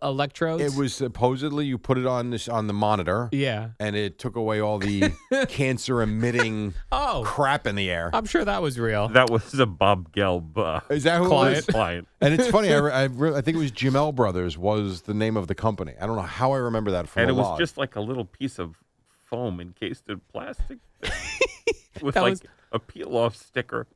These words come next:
Speaker 1: Unbelievable. We were like, "I feel much safer now.
Speaker 2: Well.
Speaker 1: My testicles are gonna be safe now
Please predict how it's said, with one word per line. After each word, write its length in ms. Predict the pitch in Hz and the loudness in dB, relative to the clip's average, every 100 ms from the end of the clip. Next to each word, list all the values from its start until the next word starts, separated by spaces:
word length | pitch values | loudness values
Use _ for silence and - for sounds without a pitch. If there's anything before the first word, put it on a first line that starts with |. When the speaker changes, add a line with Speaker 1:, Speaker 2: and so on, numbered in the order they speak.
| _ - | _ -6
Speaker 1:
Unbelievable. 760 | 113 101 90 87 87 90 98 104 | -2 -2 -2 -2 -4 -4 -4 -2
We 100 | 131 | 2
were 160 | 123 | 4
like, 200 | 110 104 | 4 2
"I 100 | 110 | 0
feel 200 | 110 117 | 0 0
much 160 | 107 110 | 0 0
safer 340 | - 104 98 | 0 -2 -2
now. 240 | 95 85 82 | -4 -6 -8
Speaker 2:
Well. 400 | - 113 131 120 - - | -2 0 0 -4 -8 -4
Speaker 1:
My 80 | 92 | -2
testicles 520 | - 107 - 101 92 | 2 0 0 -2 -2
are 60 | |
gonna 160 | 95 95 | -2 -4
be 100 | 92 | -4
safe 320 | - 110 95 | -2 -2 -2
now 300 | - 87 90 | -4 -4 -6